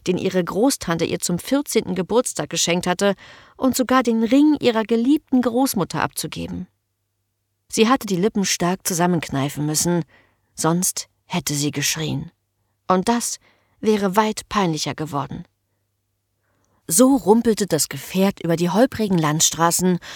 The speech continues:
und sie einer traurigen Zukunft entgegen. Was würde nun aus ihrer Neugier werden? Ach, sie versank im Selbstmitleid. Nah am Rande der Verzweiflung zog sie sich die Decke fester um ihre Schultern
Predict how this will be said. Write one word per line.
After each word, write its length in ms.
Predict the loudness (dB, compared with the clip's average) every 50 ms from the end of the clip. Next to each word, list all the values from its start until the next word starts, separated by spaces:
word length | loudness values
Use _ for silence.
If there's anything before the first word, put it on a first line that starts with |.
| -16 -16 -12 _ 2
und 240 | 4 4 4 4
sie 320 | 2 2 4 4 4 4 2
einer 240 | 0 -2 -2 -2 -4
traurigen 680 | -4 -4 0 4 4 4 4 2 0 0 0 0 0 0
Zukunft 480 | -2 -2 -2 -2 -2 -4 -6 -6 -4 -4
entgegen. 560 | -4 -4 -2 -2 -4 -4 -4 -4 -6 -8 -10 _ _ _ _ _ _ _ _ _ _ _ _ _ _ _ _ _ _ _
Was 400 | -2 2 2 2 4 2 0 0
würde 260 | 2 2 4 6 6 6
nun 460 | 6 6 6 6 4 4 2 2 2
aus 220 | 2 0 0 0 -2
ihrer 240 | -2 -2 0 0 0
Neugier 520 | 2 4 6 6 4 4 2 -4 -4 -4
werden? 400 | -4 -6 -6 -6 -6 -8 -10 -10 _ _ _ _ _ _ _ _ _ _ -20 -16 -14 -12 -12 -14 -14 -18 -20 _ _
Ach, 400 | 2 4 4 4 4 2 -4 -12 -12 -16 -20 -14
sie 220 | -10 -8 -6 -6
versank 520 | -4 -2 -2 -2 2 4 4 4 2 0 -2
im 140 | 0 0 2
Selbstmitleid. 880 | 2 2 0 0 -4 -6 -6 -6 -4 -2 -2 -2 -2 -4 -8 -12 -16 _ _ _ _ _ _ _ _ _ _ -2
Nah 420 | 2 4 4 6 6 4 2 0 0
am 120 | -2 -2
Rande 420 | -2 -2 -2 0 2 2 2 0 0
der 140 | -2 -2
Verzweiflung 720 | -2 -2 -8 -6 -2 2 2 2 2 2 2 2 2 2 0 -2 -12 -18 -18 -20 -16
zog 360 | -6 0 2 2 2 2 0
sie 100 | -4 -4
sich 180 | -2 -2 -2 -2
die 160 | -4 -8 -2
Decke 320 | 0 0 0 0 -2 -6 -6
fester 440 | -4 -4 -2 -2 -2 0 -2 -2
um 40 | -2
ihre 220 | -2 -4 -4 -4 -4
Schultern 500 | -4 -2 -2 -2 0 2 2 2 2